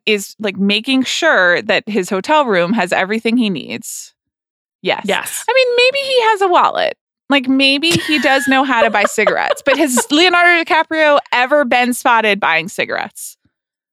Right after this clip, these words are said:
Speaker 2: No.
Speaker 1: Right. So, so I think someone else is buying them for him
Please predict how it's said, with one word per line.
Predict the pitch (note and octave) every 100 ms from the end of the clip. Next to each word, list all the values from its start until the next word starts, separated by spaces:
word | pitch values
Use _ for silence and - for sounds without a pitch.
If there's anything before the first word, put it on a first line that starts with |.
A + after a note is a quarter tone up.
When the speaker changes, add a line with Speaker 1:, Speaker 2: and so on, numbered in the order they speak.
| _ _ _ _ -
Speaker 2:
No. | A3 F3 - _ _ _ _ _ _
Speaker 1:
Right. | A3 A#3 G2+ _ -
So, | - F4 E4+
so | - F4+ E4+
I | D#4+
think | - - F4
someone | - F4 D4+ D4+
else | B3+ A3+ A#3
is |
buying | G#3+ F#3 F3
them | E3
for | - G#2+
him | G2+ -